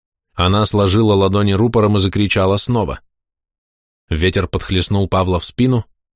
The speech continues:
вздыбил волосы, поднял Лёлину юбку пузырём, обнажив голые стройные щиколотки. Павел покачал головой и коснулся уха.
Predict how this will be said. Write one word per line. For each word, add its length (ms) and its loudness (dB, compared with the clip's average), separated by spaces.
вздыбил 500 0
волосы, 520 2
поднял 340 0
Лёлину 320 2
юбку 360 -2
пузырём, 440 0
обнажив 440 0
голые 360 2
стройные 480 -2
щиколотки. 640 -6
Павел 300 -2
покачал 500 -4
головой 440 0
и 40 -4
коснулся 540 -4
уха. 380 -6